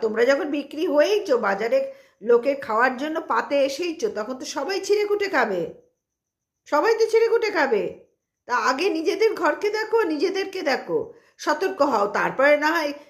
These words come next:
এই থানায় যাচ্ছি, ওই থানায় যাচ্ছি, হুমকি মেরো।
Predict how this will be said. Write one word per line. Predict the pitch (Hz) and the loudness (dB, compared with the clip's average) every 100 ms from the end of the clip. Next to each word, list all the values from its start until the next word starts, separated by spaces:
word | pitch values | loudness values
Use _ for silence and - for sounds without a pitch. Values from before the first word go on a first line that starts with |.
| _ | _
এই | 185 233 | -2 -2
থানায় | 226 226 240 | -4 -4 -2
যাচ্ছি, | 240 247 - 254 | 0 -2 0 4
ওই | 226 | 4
থানায় | 220 247 254 247 | 2 -2 0 -2
যাচ্ছি, | - | -2
হুমকি | 240 247 247 | -4 -6 -2
মেরো। | 254 277 370 | 2 2 0